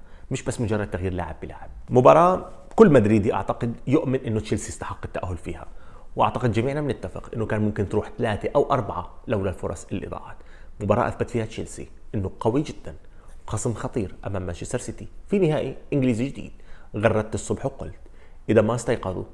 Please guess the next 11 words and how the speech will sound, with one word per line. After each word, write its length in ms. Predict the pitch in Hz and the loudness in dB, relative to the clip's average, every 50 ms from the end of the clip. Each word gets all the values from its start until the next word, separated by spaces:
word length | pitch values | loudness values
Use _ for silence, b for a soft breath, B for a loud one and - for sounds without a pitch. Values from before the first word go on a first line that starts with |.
| - - | -6 -4
وما 180 | - 110 110 110 | 0 0 0 0
صحيوا 300 | - - 107 - 123 117 | 0 -2 0 0 0 0
الآخرين، 460 | - - 110 - - 131 - - 87 - - b b b b b b b b | 2 -2 -4 -4 -6 -6 -6 -8 -10 -14 -16 b b b b b b b b
هذا 200 | - 101 101 98 | 0 2 4 4
النهائي 440 | 104 110 113 107 127 117 - 101 95 - b b b b b | 6 6 4 4 2 2 0 -4 -6 -8 b b b b b
مع 220 | 113 117 113 - - | 2 2 2 2 0
استمرار 640 | 120 - - - 120 110 101 107 117 123 131 - - 113 | -6 -2 0 0 2 2 2 2 2 0 -2 -2 -4 -2
إنه 140 | 117 113 117 | -2 0 0
الإنجليز 460 | 113 123 123 117 104 110 123 113 - | 0 0 0 0 2 2 2 2 0
عم 180 | 117 120 113 | -2 -2 0
بيجيبوا 400 | 135 156 139 143 139 80 - - | 0 -2 -2 -4 -6 -8 -10 -14